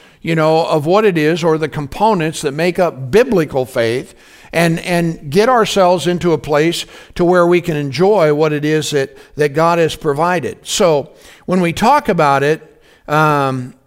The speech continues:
um, it brings great blessing.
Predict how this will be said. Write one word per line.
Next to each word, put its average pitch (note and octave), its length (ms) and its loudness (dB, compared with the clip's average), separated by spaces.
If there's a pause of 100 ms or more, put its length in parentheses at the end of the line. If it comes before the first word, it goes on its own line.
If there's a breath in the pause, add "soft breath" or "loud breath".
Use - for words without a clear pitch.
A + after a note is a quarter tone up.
um, B2+ 800 -4 (1700 soft breath)
it B2+ 440 -10
brings D#3 320 -4
great D3+ 280 0
blessing. A#2 460 -6